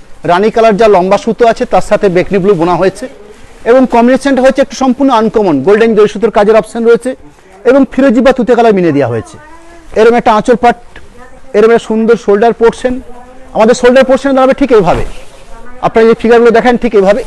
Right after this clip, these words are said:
এইভাবে থাকছে shoulder পোর্শনটা, অর্থাৎ আঁচলের যেরকম একটা measurement রয়েছে, ঠিক এরকম একটা আঁচল পোর্শনের measurement, সেই measurement করে নিয়ে আমরা একটা shoulder portion সাজিয়ে নিই, অর্থাৎ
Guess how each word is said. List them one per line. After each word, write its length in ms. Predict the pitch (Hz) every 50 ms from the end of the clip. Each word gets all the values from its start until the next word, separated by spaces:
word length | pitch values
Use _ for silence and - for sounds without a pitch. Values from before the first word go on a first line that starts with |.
| 247
এইভাবে 220 | 254 208 220 214 202 -
থাকছে 240 | 160 - - - 302 - - - - - - - - -
shoulder 260 | - 196 180 175 156 -
পোর্শনটা, 380 | 139 123 - 127 107 98 - - - 175
অর্থাৎ 240 | 185 - - 220 - - - - - - - - - - - 165 214
আঁচলের 280 | - - 302 294 269 208
যেরকম 200 | 190 254 254 254 254 247
একটা 120 | - 262 240 226
measurement 320 | 202 190 226 226 233 196 196 233
রয়েছে, 260 | 247 240 - - 285 277 - - - - - - - - -
ঠিক 140 | - 339 - - - - -
এরকম 140 | 214 220 226 240
একটা 120 | 208 233 214
আঁচল 180 | 196 - 240 220 -
পোর্শনের 280 | 233 214 - 240 233 233
measurement, 360 | 226 226 233 233 233 240 247 - - - - - - - -
সেই 160 | - 302 302 277 254
measurement 380 | 262 233 254 247 247 254 254 240 -
করে 120 | 262 262 254
নিয়ে 120 | 247 254 247
আমরা 100 | 240 247 208
একটা 100 | 208 -
shoulder 240 | - 190 175 180 170 -
portion 220 | 165 151 143 156 143 -
সাজিয়ে 280 | 120 120 110 98 104 95
নিই, 80 | 98 98 - - - - - 214
অর্থাৎ 200 | 233 - 339 302